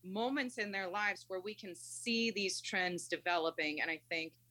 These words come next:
so I think raising the quality of life for students and for impoverished people and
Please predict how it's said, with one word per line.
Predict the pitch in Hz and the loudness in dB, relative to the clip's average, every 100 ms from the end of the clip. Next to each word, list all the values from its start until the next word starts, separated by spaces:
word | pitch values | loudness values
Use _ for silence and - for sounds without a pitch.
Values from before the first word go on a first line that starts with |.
| _ - | _ -10
so | - | 0
I | 190 | 0
think | 220 214 | 0 0
raising | 185 214 240 247 | 2 2 2 -2
the | 214 | -4
quality | - 190 180 175 165 | 0 0 2 -2 -4
of | 147 | -6
life | 151 147 208 - _ _ _ | -2 0 0 -8 _ _ _
for | 190 180 180 196 220 240 269 _ _ | -4 0 2 2 2 -2 -8 _ _
students | - - - 202 190 240 262 - - | -20 -18 -6 -4 -2 -4 -6 -8 -4
and | 160 160 160 - | -2 -2 -4 -4
for | 165 156 156 | 0 2 2
impoverished | 147 165 165 156 170 170 156 - - | 2 -2 -2 0 0 0 -2 -4 -8
people | 170 170 220 233 302 - _ _ _ _ _ _ _ _ _ - | -6 -2 2 2 2 -4 _ _ _ _ _ _ _ _ _ -4
and | 185 180 170 160 151 151 | 0 2 2 2 -2 -6